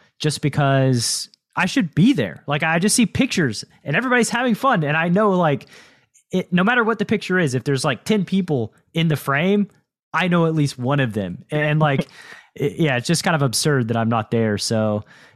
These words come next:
Speaker 1: very jealous. And next year, next year is gonna be pr-,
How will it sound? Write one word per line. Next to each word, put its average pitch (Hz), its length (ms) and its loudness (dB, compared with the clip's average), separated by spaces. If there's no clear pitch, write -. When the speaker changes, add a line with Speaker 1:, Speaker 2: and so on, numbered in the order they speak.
Speaker 1:
very 160 200 2
jealous. 131 520 0
And 110 220 2
next 135 300 -2
year, 123 440 0
next 170 260 -2
year 165 120 2
is 143 100 0
gonna 143 140 0
be 127 340 2
pr-, 190 60 0